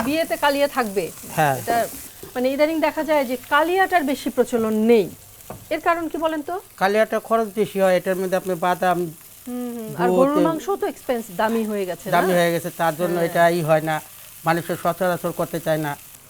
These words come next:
Speaker 2: গরুর রেজালা হয়,
Speaker 1: হ্যাঁ।
Speaker 2: গরুর রেজালা হয়।
Speaker 1: কিন্তু এখন কালিয়াটার চেয়ে রেজালাটা বেশি হয় মনে হয়, না?
Speaker 2: জি,
Speaker 1: হুম।
Speaker 2: এটা দিলাম আমি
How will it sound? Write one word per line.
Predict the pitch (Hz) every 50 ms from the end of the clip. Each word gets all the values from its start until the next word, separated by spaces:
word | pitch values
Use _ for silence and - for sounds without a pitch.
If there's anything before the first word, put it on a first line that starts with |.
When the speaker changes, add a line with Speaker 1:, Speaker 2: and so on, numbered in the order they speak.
| 160 160
Speaker 2:
গরুর | 160 180 180 180 180 185
রেজালা | 185 185 196 190 180 160
হয়, | 175 185 214 247
Speaker 1:
হ্যাঁ। | 240 226 190 156
Speaker 2:
গরুর | 180 175 180 185
রেজালা | 180 165 180 175 175 170 156 170
হয়। | 175 180 202 - - - - - - - - -
Speaker 1:
কিন্তু | 294 254 311 285 294
এখন | 294 - 381 320 -
কালিয়াটার | 330 311 311 311 349 359 359 370 370 381 -
চেয়ে | - 381 381 392 403 277
রেজালাটা | 285 269 320 320 320 294 285 285 220
বেশি | 233 226 - 226 233
হয় | 208 175 180
মনে | 175 165 196
হয়, | 170 160 185
না? | 233 392 427 - - - - - - - - 131
Speaker 2:
জি, | 139 135
Speaker 1:
হুম। | 117 113 151 147 143 143 -
Speaker 2:
এটা | 151 156 156 147
দিলাম | 160 160 165 165 175 170
আমি | 175